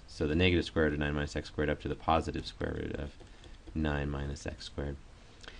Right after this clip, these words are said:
So our parameterization is just this. Our function of x and y is x is x, y is y, and z is x squared minus y squared.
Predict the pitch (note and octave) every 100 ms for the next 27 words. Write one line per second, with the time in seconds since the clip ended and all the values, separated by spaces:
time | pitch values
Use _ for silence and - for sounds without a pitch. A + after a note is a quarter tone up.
0 | - - E2 D#2+ F#2+ F2+ D#2+ E2 F2 F2
1 | - D#2+ E2+ - D2 D2+ D2+ - - -
2 | G2 E2+ - D2 D2+ - E2+ D#2 - D#2
3 | - D2+ D2 D2 D2+ - - - - -
4 | F#2 F2+ - F#2 F2 D2 C#2 D2 A#2 -
5 | - - - - - D2+ D2 D2 - -
6 | - - - - - - - - - -
7 | F2+ - A2+ F2 E2+ G2 - - C#2+ D2+
8 | D2 D2 D2+ F#2+ G#2+ A2 A#2 A#2 - D#2
9 | D#2 D2+ D2+ D2+ D2+ D#2 D#2+ - D2+ C#2+
10 | D2+ - - - - - - - - C#2
11 | C#2+ - - - - - - D2 D2 C#2+
12 | G#2+ A2+ A2 D#2 C#2+